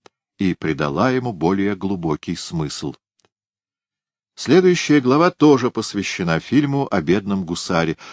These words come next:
вернее, тому, что происходило за кадром, тому, в какой жандармской атмосфере создавалась лента. Глава была написана вскоре после окончания съемок.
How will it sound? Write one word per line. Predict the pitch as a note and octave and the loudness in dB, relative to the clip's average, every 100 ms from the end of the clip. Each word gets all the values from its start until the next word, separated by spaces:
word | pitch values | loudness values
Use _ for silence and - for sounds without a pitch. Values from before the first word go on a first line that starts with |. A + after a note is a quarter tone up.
| - | -2
вернее, | F2+ F#2 F#2+ G2 | 0 2 4 2
тому, | F#2+ G2+ A2 F3 | 2 0 4 4
что | F3 - D3+ | 4 2 0
происходило | D#3+ C#3 B2+ - A2 A#2+ C#3 | 2 -2 -2 -2 -2 0 0
за | A#2+ D3 | 0 -2
кадром, | - C3+ F#2+ D#2 C#2 | 0 0 0 -2 -6
тому, | - E2+ A#2 C3 _ _ _ _ _ | -4 -2 0 -2 _ _ _ _ _
в | - | -8
какой | - F#2 C3 B2 A#2 - _ _ - | -4 0 4 6 4 0 _ _ -12
жандармской | - F#2 F#2 F#2 D3 F3+ F3 - D3+ D3+ | -4 0 2 2 2 2 0 -2 -2 -2
атмосфере | - C#3+ - - G#2 D2+ C2+ _ - | -2 -6 -4 0 2 0 -6 _ -12
создавалась | - D#2+ C#2+ D#2+ D#2 D2 - | -6 -4 0 2 2 0 -4
лента. | E2 D2+ C2 - _ _ _ _ _ | -4 -4 -6 -18 _ _ _ _ _
Глава | C#3 D#2+ B2 F3 | -4 0 2 2
была | D3 D3 | 2 2
написана | D3 A#2 C#3 C#3 A2 A2 | 2 0 -2 -2 -4 -6
вскоре | - - A2+ | -4 0 0
после | G#2+ G#2 - F#2+ | 0 -2 0 0
окончания | F2+ F2+ - F#2 E2+ E2 | 0 -2 0 0 0 -2
съемок. | - E2 D2+ B1+ - | -2 0 0 -2 -12